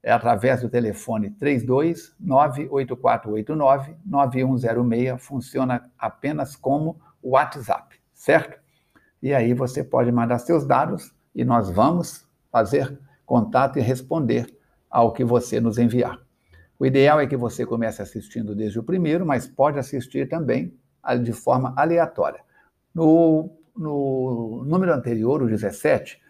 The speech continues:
nós começamos falando sobre mediunidade e hoje as perguntas tivemos que dividir. Tem mais perguntas sobre o mesmo tema. Falcone, qual que é o maior desafio, ou melhor,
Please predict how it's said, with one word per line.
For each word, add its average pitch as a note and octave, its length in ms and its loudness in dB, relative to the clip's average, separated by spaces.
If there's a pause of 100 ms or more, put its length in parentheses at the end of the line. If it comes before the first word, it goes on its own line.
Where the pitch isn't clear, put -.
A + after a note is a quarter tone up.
(140)
nós B2+ 180 0
começamos C#3+ 540 -4
falando C#3 340 2
sobre C#3+ 320 -2
mediunidade D#3+ 840 0
e D#3 140 2
hoje C#3 420 2
as - 240 -2
perguntas C3 500 -4
tivemos D3 380 -4
que D#3+ 140 -2
dividir. C#3+ 560 0 (260)
Tem B2 160 0
mais A#2 320 2
perguntas C3+ 540 -2
sobre B2 200 -4
o A#2 60 -4
mesmo D3+ 480 2
tema. F#2+ 340 -18 (480)
Falcone, G3 640 2 (1040)
qual F3+ 300 6
que F#3+ 120 -4
é E3+ 60 6
o E3+ 100 6
maior C#3 640 2
desafio, B2+ 1120 -2
ou D3 100 2
melhor, A#2+ 540 0